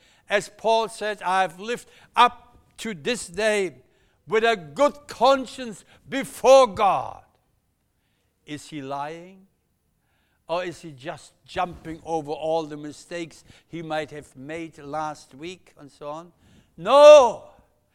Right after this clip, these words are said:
He was walking with the Lord. He had a clean conscience. Hallelujah. Blessed be the name of Jesus.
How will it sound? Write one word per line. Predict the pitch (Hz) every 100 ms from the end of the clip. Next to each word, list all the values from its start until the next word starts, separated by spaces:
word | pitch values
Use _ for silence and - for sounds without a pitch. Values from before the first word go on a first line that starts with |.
| _ _
He | - 233
was | 277 240 220
walking | 143 113 208 269 262 247 233 180 _ -
with | 185 277 -
the | 233 240
Lord. | 233 262 247 233 175 - _
He | - 269
had | 254 247 233
a | 233
clean | 233 - 180 285 277 240 - -
conscience. | - 233 277 262 233 233 220 175 - -
Hallelujah. | - 214 226 220 208 202 233 226 214 202 175 - _ _
Blessed | 120 220 262 - 220 160
be | 220 220
the | 196
name | 185 180 220 214 202
of | 196 175
Jesus. | 135 175 165 127 123 98 _